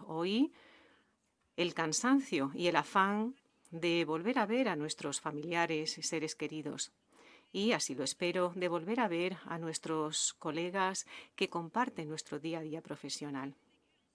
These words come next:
Hemos vivido juntos momentos únicos, a veces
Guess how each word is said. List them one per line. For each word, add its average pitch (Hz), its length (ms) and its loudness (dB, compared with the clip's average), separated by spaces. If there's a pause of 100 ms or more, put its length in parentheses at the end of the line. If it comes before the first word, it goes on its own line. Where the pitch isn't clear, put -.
(760)
Hemos 269 520 4
vivido 175 440 0
juntos 220 680 0
momentos 156 520 -2
únicos, 190 680 -2 (1500)
a 156 100 -2
veces 185 840 2